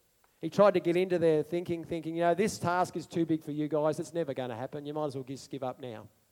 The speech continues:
And then when the wall was closed, when the gaps were closed, when there was no gaps anymore, remember, he started to try and call Nehemiah out 'cause he, the enemy couldn't get in anymore.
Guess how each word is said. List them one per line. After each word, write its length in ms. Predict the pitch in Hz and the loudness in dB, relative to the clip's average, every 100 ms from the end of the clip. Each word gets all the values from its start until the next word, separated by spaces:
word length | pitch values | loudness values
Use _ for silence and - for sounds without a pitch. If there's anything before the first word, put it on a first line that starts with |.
| _ _ _ _ _ _ _ _ _ _ _ _ | _ _ _ _ _ _ _ _ _ _ _ _
And 180 | - 190 | 0 4
then 220 | 214 233 | 6 6
when 160 | 233 214 | 4 4
the 80 | 202 | 4
wall 340 | 185 208 220 | 8 10 10
was 160 | 214 - | 10 4
closed, 500 | - 202 214 220 208 | 2 6 8 8 4
when 160 | 196 | 0
the 80 | 180 | 0
gaps 460 | 160 185 214 - - | 4 4 2 -4 -4
were 140 | 180 | -4
closed, 720 | 160 190 214 226 233 208 - - - | 0 6 8 8 4 -2 -16 -20 2
when 120 | 196 | 4
there 100 | 190 | 6
was 260 | 180 214 196 | 8 8 8
no 160 | 202 | 6
gaps 340 | 196 208 208 - | 8 6 4 0
anymore, 480 | 202 185 196 220 220 | 0 2 4 6 6
remember, 480 | 196 214 220 240 220 190 | 4 2 2 0 -2 -2
he 160 | 190 185 | 0 0
started 400 | - 202 208 175 | 2 4 4 0
to 80 | |
try 240 | 160 208 214 | -2 4 4
and 80 | 196 | 4
call 160 | 196 | 2
Nehemiah 680 | 196 202 208 202 202 208 185 | 4 2 4 4 4 2 -4
out 240 | 131 - - - _ _ _ _ _ _ _ _ - | -4 -8 -20 -20 _ _ _ _ _ _ _ _ -8
'cause 140 | 151 | -6
he, 80 | 151 | -4
the 160 | 139 | 4
enemy 260 | 165 208 214 | 4 6 2
couldn't 260 | 214 226 214 | 0 -2 4
get 160 | 214 | 4
in 180 | 214 233 | 6 4
anymore. 640 | 208 170 156 156 156 165 | 2 2 2 4 4 2